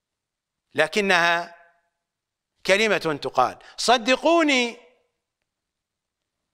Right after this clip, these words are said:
كل أبحاث مراجع النجف وكربلاء من الأموات ومن الأحياء ومن القادمين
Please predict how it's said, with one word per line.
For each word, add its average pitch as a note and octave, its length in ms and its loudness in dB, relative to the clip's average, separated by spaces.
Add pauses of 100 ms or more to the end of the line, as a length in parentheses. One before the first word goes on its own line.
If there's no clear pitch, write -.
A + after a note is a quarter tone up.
(520)
كل G4 360 4
أبحاث C#4+ 720 4
مراجع G3+ 800 2
النجف G#3+ 480 0
وكربلاء B2+ 840 -2 (1200)
من A3+ 260 2
الأموات G#3+ 800 2
ومن G3 440 0
الأحياء D3+ 680 -4
ومن G#3 340 -2
القادمين A#2 800 -4